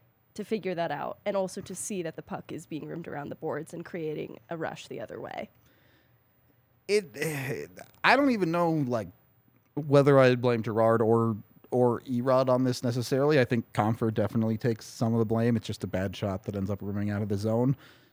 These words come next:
Speaker 2: But Girard and Erod need to be communicating in some way there. Because if Girard's gonna pinch, that's fine. The Avs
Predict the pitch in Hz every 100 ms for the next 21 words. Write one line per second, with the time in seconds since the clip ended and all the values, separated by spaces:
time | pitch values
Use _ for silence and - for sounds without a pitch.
0 | _ 147 139 143 180 220 208 185 185 175
1 | 165 147 147 139 135 123 - _ _ _
2 | _ _ _ _ _ _ - 160 147 143
3 | - 127 107 107 104 - 117 104 90 82
4 | 80 101 127 131 165 147 - 156 180 165
5 | 185 165 233 202 - 147 156 - 170 160
6 | 117 113 131 156 175